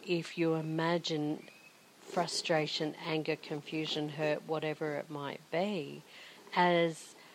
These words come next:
a ball of energy, whatever colour you might feel, you can simply bring that in front of you and feel it and look at it and see it and know it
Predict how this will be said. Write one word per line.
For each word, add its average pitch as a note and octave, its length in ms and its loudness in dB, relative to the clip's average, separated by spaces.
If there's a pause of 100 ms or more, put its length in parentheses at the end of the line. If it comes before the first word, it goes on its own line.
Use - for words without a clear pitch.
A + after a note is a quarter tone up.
(180)
a E3+ 120 6
ball G#3 800 4
of E3 160 2 (120)
energy, C4 720 2 (840)
whatever D#3+ 280 2
colour E3 400 2
you F3+ 240 0
might D#3 320 -2
feel, F3 760 0 (1080)
you F3+ 120 2
can G#3 280 0
simply B3+ 500 0
bring F#3 480 -2
that C#3 380 -4 (880)
in F#3 160 0
front F3+ 340 2
of C4 180 -4
you B2+ 180 -4 (220)
and C#3+ 280 -4
feel A#3 640 0
it C3+ 180 0 (160)
and D#3 320 -2
look B3+ 220 0
at G3+ 140 0
it D3 160 -2
and C3+ 220 -8
see A#3+ 520 2
it C#3+ 200 2 (200)
and D3 360 -2
know G3+ 300 4
it D3+ 220 0